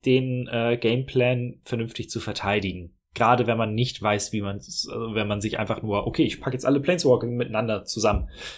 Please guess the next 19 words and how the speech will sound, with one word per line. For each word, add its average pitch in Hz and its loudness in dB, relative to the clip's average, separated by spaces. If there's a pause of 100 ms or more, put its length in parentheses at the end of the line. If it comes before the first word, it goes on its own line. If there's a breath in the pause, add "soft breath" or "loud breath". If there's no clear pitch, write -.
(300 loud breath)
Das 127 4
Deck 139 2
wird 123 6
nicht, - -4 (120)
äh, - -6
standhalten, 98 0
denn, 98 0
ähm, 92 -8 (460)
man 113 0
muss 131 2
gut 123 0
rampen 139 2
können. 180 -4 (100)
Die - -14
meisten 104 -2
Planeswalker 110 -4 (340)
sind 120 -4
relativ 117 0
mana-intensiv 151 0